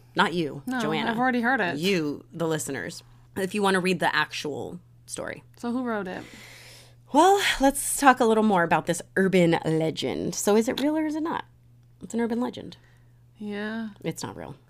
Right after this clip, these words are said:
Speaker 2: Yeah, but some urban legends, did you ever see that movie, Urban Legend?
Speaker 1: Yes.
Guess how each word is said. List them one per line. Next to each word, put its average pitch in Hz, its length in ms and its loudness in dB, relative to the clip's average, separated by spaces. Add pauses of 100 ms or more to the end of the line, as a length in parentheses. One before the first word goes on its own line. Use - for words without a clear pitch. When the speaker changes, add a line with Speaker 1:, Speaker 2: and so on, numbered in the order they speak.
Speaker 2:
Yeah, 269 100 -8
but 262 220 -4
some 370 200 -2
urban 285 440 -2
legends, 277 460 -4
did 226 120 -8
you 285 100 2
ever 339 80 -4
see 285 140 -6
that - 120 -4
movie, 208 340 -4
Urban 214 280 -10
Legend? 240 340 -12 (340)
Speaker 1:
Yes. - 640 -2